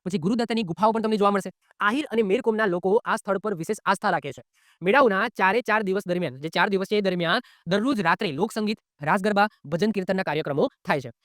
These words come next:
બીજી વસ્તુ કે એવી માન્યતા છે કે જ્યારે દિગંબર સાધુઓ છે એ આ મૃગી કુંડની અંદર સ્નાન કરવા માટે પડે છે, તો એક સાધુ બહાર નથી આવતો અથવા તો બધા સાધુઓ બહાર નથી આવતા. હવે ત્યાંના જે લોકલ લોકો હોય એ જ આનો આન્સર આપી શકે, કારણ કે મેં નથી જોયો ભવનાથનો મેળો. તો જે પણ આજુબાજુ જે પણ સ્ટુડન્ટ રહે છે જેને ભવનાથનો મેળો જોયો છે,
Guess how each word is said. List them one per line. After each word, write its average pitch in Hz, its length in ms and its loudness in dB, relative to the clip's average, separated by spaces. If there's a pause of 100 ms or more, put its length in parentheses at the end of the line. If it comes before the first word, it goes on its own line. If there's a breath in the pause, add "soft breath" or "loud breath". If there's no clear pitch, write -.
(140)
બીજી 302 140 2
વસ્તુ 277 180 -2
કે 277 80 0
એવી 269 120 2
માન્યતા 220 360 2
છે 214 80 0
કે 233 60 -2
જ્યારે 175 200 2
દિગંબર 208 300 0
સાધુઓ 180 300 -2
છે 185 160 -4 (220 loud breath)
એ 185 60 -4
આ 196 60 0
મૃગી 165 220 -4
કુંડની 208 300 -2
અંદર 180 220 -2
સ્નાન 190 240 -4
કરવા 190 180 -2
માટે 180 220 -4
પડે 180 260 2
છે, 120 120 -14 (420)
તો 294 180 0
એક 277 160 -4
સાધુ 262 200 0
બહાર 233 200 2
નથી 247 160 -6
આવતો 254 160 -4
અથવા 220 180 -6
તો 262 120 -2
બધા 190 200 0
સાધુઓ 226 280 2
બહાર 208 220 4
નથી 196 200 -2
આવતા. 139 220 -2 (260 soft breath)
હવે 156 100 -2
ત્યાંના 196 180 2
જે 233 80 0
લોકલ 247 280 0
લોકો 233 200 2
હોય 226 180 2
એ 226 100 0
જ - 80 -6
આનો 220 260 0
આન્સર 196 200 -2
આપી 196 120 0
શકે, 196 140 -6
કારણ 190 140 -4
કે 208 60 2
મેં 202 160 0
નથી 226 140 -2
જોયો 214 180 2 (180 soft breath)
ભવનાથનો 185 380 0
મેળો. 147 160 0 (320)
તો 190 40 -2
જે 170 120 0
પણ 269 120 0
આજુબાજુ 226 360 2
જે 226 120 2
પણ 247 140 0
સ્ટુડન્ટ 220 280 2
રહે 196 180 2
છે 147 100 -4
જેને 170 160 0
ભવનાથનો 185 380 -2
મેળો 185 180 2
જોયો 175 220 4
છે, - 120 -8